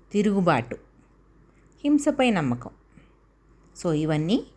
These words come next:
ఇవన్నీ మెయిన్ రీజన్స్ ఉండొచ్చు. So, దీనికి మనం చేయాల్సింది ఏంటి? న్యూ థాట్ ప్రాసెస్, మన ఆలోచన విధానం మార్చుకోగలగాలి. ఎలాగా? మీరు థాట్స్ ఈ విధంగా మార్చుకోవాలి. "ఈ పరిస్థితిని సృష్టించిన నమూనాను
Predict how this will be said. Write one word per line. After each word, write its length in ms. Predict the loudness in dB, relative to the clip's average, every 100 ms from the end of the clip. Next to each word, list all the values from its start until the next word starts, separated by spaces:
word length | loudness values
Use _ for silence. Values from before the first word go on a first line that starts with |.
| _ _ _ _ -2
ఇవన్నీ 320 | 2 4 4
మెయిన్ 340 | 4 4 2 0
రీజన్స్ 400 | -2 -2 -4 -2
ఉండొచ్చు. 400 | -2 -4 -10 -18 _ _ _ _ _ _ _ -8
So, 100 | -6
దీనికి 340 | 0 0 2
మనం 240 | 0 0 0
చేయాల్సింది 500 | 0 -2 -2 -2 -2
ఏంటి? 460 | -2 -4 -4 -4 -8 _ _ -6
న్యూ 220 | 2 2
థాట్ 340 | 2 -2 -4 -8
ప్రాసెస్, 420 | -10 -10 -14 -20 -12
మన 100 | -6
ఆలోచన 560 | -4 -2 -2 -4 -4 -4
విధానం 480 | -2 -2 -2 0
మార్చుకోగలగాలి. 840 | 0 -2 -6 -10 -8 -6 -6 -6 -12 _ _ _ -8
ఎలాగా? 600 | -4 -2 -2 -2 -2 -4 -10 -20 -20 -20 -8
మీరు 360 | -2 0 0 -2 -8 -20 _ _ -6
థాట్స్ 840 | 2 2 2 -4 -20 -20 -6 -6 -6 -8
ఈ 220 | -2 2
విధంగా 360 | 4 2 0 0
మార్చుకోవాలి. 680 | 0 -2 -8 -12 -8 -8 -12 _ _ _ _ -4
"ఈ 100 | -4
పరిస్థితిని 680 | 2 0 0 -2 -2 0 -2
సృష్టించిన 580 | -4 -8 -6 -8 -6 -4
నమూనాను 680 | -2 0 0 0 -2 -4